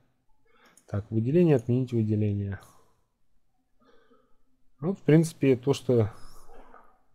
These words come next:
меня, так сказать, спрашивали знакомые. Вот. Что еще можно сделать, допустим, э, с,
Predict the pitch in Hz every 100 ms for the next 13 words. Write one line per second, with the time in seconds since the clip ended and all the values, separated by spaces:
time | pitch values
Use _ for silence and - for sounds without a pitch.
0 | - 123 120 113 117 117 - 117 117 110
1 | - 117 - 113 110 110 117 - 185 180
2 | 170 160 - - _ _ _ - _ _
3 | _ _ _ _ _ _ _ _ _ _
4 | _ _ 131 131 131 123 123 120 - -
5 | - _ _ _ _ _ _ _ _ _
6 | _ _ - - - - - - - -
7 | - 175 175 - 143 127 123 120 127 107
8 | 113 113 117 - 110 110 107 107 104 104
9 | 104 101 101 98